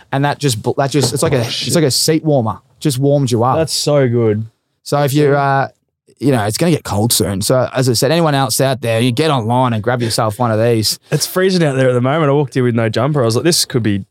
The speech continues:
Speaker 2: very handy."
Speaker 1: Well, mate, you're set, ready to go.
Speaker 2: Okay, perfect. Thanks
Speaker 1: Um,
Speaker 2: for that.
Speaker 1: nah, my pleasure. Big shout out to Milwaukee. Uh, they're just, uh,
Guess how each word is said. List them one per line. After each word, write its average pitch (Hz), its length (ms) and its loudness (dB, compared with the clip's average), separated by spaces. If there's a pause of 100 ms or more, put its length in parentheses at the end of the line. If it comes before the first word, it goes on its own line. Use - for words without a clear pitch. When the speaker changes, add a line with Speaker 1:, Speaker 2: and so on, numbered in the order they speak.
Speaker 2:
very 139 280 0
handy." 101 460 -2
Speaker 1:
Well, 113 100 0
mate, 110 180 0
you're 120 160 2
set, 117 320 -2
ready 120 220 0
to 107 80 0
go. 120 220 2
Speaker 2:
Okay, 113 100 0
perfect. 123 560 -4
Thanks 160 80 -4
Speaker 1:
Um, 160 140 0
Speaker 2:
for 147 60 0
that. - 380 -4
Speaker 1:
nah, 147 180 0
my 156 180 2
pleasure. 143 340 0
Big 147 180 0
shout 143 200 2
out 123 120 -2
to 135 140 0
Milwaukee. 127 640 2
Uh, 123 240 2
they're 127 140 2
just, 120 380 -2
uh, - 20 -12